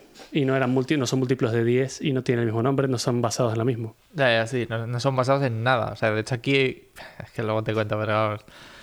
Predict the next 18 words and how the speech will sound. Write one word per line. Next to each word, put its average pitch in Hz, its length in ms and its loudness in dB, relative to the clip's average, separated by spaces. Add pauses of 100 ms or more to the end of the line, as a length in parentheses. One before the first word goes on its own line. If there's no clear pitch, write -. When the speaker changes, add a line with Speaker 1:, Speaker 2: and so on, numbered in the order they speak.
(200)
Speaker 2:
Cuando 120 240 0
ve-, 143 180 0
cuando 143 180 2
entremos 185 260 2
el... 214 180 0
cuando 151 200 0
estés 185 300 0
de... 170 280 0
de 135 280 -2
lleno 143 220 4
en 131 80 2
la 127 100 6
masa, 147 320 2
te 120 120 -2
cuento, 123 340 0
te 113 120 0
cuento 117 280 0
bien. 104 160 -4